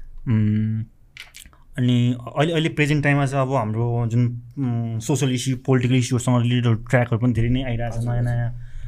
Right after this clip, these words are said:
Speaker 1: अँ, सानसानो यी यङ, यङ ऱ्याप आर्टिस्टहरूले पनि गरिराख्नु, सिनियरले त गरि नै राखेको छ, होइन?
Speaker 2: हजुर।
Speaker 1: टाइम टाइममा निकालेर हुन्छ। अँ, सोसल इस्यु,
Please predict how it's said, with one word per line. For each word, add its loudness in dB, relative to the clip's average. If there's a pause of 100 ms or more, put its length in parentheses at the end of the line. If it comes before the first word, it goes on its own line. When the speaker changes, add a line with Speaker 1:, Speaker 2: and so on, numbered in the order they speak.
(140)
Speaker 1:
अँ, 2
सानसानो 2
यी -2
यङ, 6
यङ 6
ऱ्याप 4
आर्टिस्टहरूले 0
पनि 2
गरिराख्नु, 4
सिनियरले -2
त -4
गरि 2
नै 4
राखेको 2
छ, -6
होइन? 0
Speaker 2:
हजुर। -4
Speaker 1:
टाइम 4
टाइममा 6
निकालेर 6
हुन्छ। 2
अँ, -2
सोसल 4
इस्यु, -2